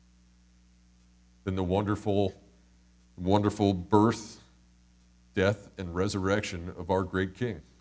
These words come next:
of our Savior, Jesus Christ. If you flip back with me to, to, uh, John chapter three, we have verse nineteen, the next verse that comes along.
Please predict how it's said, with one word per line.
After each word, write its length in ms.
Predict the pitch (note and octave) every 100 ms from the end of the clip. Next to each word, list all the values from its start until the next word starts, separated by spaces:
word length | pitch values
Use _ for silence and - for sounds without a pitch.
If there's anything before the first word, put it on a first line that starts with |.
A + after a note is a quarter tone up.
| -
of 80 | F#2+
our 140 | G2
Savior, 440 | - G#2+ G2+ D#2 - _ _ _ -
Jesus 340 | G#2 G#2 F#2+
Christ. 540 | - A2 G2 - - - _ _ _ - - - - _ _ _ _ _ _ - - - - - -
If 140 | G#2
you 80 | A2+
flip 320 | A2+ C3 C3 - -
back 320 | A2 C3 C#3 C#3
with 120 | A2
me 200 | A2 A2
to, 260 | A2 G#2 G2+
to, 500 | - G#2 G2+ G2+ G2 - - _ _ _ _
uh, 300 | G2+ G2 F#2+
John 300 | F#2 A2 G#2+
chapter 320 | G#2 A2 G#2
three, 420 | F#2 A#2+ A#2+ G#2+ - - _ _ _ _ _ _ _ _ _ _ - _ _ G2+
we 120 | A2
have 160 | A2+
verse 260 | G#2 B2+ -
nineteen, 640 | A#2+ A#2+ - C3+ A2+ E2+ - _
the 60 | G#2
next 220 | A2+ A2+
verse 280 | A2 A2+ -
that 180 | A2 G2+
comes 240 | A2+ G#2+
along. 420 | G2+ A2 A2+ F2+